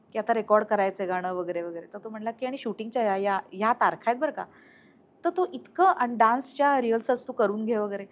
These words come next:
मग मला कळायला लागलं की, हा खरं सिरियसलीच बोलतोय आपल्याशी ही गोष्ट. <laughs> आणि त्याची एक्साइटमेंट मग मला वाढ-, वाढायला लागली की, अ, मगाशी जसे, जसं मी म्हटलं की, रेकॉर्डिंगचा तर एक आनंद होताच,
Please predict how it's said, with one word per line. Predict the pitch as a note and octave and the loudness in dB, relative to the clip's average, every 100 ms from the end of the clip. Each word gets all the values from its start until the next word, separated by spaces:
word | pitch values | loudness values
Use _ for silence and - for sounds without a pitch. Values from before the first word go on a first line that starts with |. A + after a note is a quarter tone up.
| _ _ _ | _ _ _
मग | F3+ B3 | -4 -2
मला | D#4 E4 | 0 -2
कळायला | D#4 C#4 | 0 0
लागलं | C#4+ C#4 | 0 -2
की, | D4 | -4
हा | C#4+ | -4
खरं | G#3 | -6
सिरियसलीच | G#3+ A3 G3+ G3 D4+ D#4 | -8 -6 -4 -4 -6 0
बोलतोय | F4 F4 E4 | 2 4 4
आपल्याशी | C4 A#3 A#3 B3 | 2 2 0 0
ही | A#3 | 4
गोष्ट. | A3 G#3+ - - - - - | 6 4 -2 -14 -18 -14 -14
<laughs> | - - - - | -14 -14 2 10
आणि | - - D#4+ - A4 - - - - | 10 10 6 6 -2 -4 -16 -20 -2
त्याची | D#4+ - G4+ | 0 6 6
एक्साइटमेंट | F#4 F4+ E4 E4+ F4+ | 6 6 6 4 4
मग | E4+ | 4
मला | D#4+ D4 | 4 2
वाढ-, | C#4+ B3+ | 2 4
वाढायला | A#3 G3+ B3 | 4 4 2
लागली | C4 A#3+ C4 | 0 -2 -6
की, | C4+ D4+ D4 | -4 -4 0
अ, | B3+ A3 G#3 F#3+ F#3+ _ _ _ - | 2 4 2 0 -10 _ _ _ -6
मगाशी | A3 A#3 A#3 | 4 4 4
जसे, | A3+ G3+ B3 | -4 -4 -2
जसं | A#3 G#3+ G#3 G#3+ | -4 -4 -6 -6
मी | A#3 | -6
म्हटलं | A3+ G#3 B3 | -4 -4 -4
की, | D4 | -4
रेकॉर्डिंगचा | G#3+ F3 A3+ C4+ C4+ C#4+ | -4 2 2 2 -4 -4
तर | C#4+ D4 | -2 -2
एक | C#4+ | -2
आनंद | A3 A#3 B3+ | -2 -2 -4
होताच, | A#3+ A3+ A3+ G#3+ | -2 2 2 2